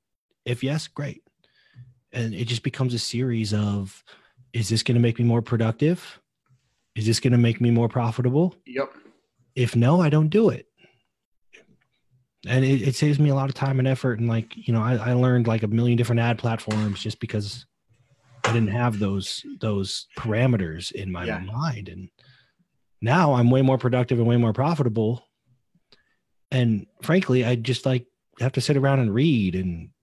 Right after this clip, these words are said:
Speaker 1: talk to people all day, 'cause once, once your behavior's, once your behavior, once you learn how to make your behavior what it is supposed to be, and you get good at, you know,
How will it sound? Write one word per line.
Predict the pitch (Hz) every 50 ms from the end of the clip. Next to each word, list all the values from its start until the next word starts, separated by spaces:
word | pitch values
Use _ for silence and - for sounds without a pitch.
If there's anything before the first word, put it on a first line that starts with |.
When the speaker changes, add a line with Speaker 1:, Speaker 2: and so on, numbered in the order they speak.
| _ _ -
Speaker 1:
talk | - 139 147 127
to | -
people | - 90 82 - 85
all | - -
day, | - 80 82 95
'cause | 98 - 95 85 92 - - - _ _ _ _ _ _ _ _ _ _ _ _ _ _ _ _ _ _ -
once, | 107 120 127 - - _ _ _ _ _ _ _ _ _ _ _ _ _ _ -
once | - 127 139 -
your | - 160
behavior's, | 151 127 117 131 151 151 147 127 117 110 98 - - - - _ _ _ - - - - - - - - _ _ -
once | 135 170 185 -
your | - 214
behavior, | 175 185 165 123 117 131 135 127 120 120 113 110
once | 107 131 139 - -
you | 202
learn | 156 127 135 135 139 135 135 131
how | 110 123 127 131 127 123 127 117 - - - _ _ _ -
to | -
make | 123 120 120 127 131 - -
your | - 127
behavior | 117 131 113 101 120 120 117 104 107 110 110 107 104 104 98 _ _ _ _ _ _ _ _ -
what | 117 120 117
it | 107
is | 104 -
supposed | - 98 - - 117 120 120 -
to | -
be, | 135 143 147 160 170 147 - - _ _ _ _ _ _ _ _ _ _ _ _ _ _ _ _ -
and | - 117
you | 113 110
get | 123 117 95
good | 107 123 117 123 123
at, | 120 107 95
you | - 127
know, | 117 104 95 95 98 104 107 -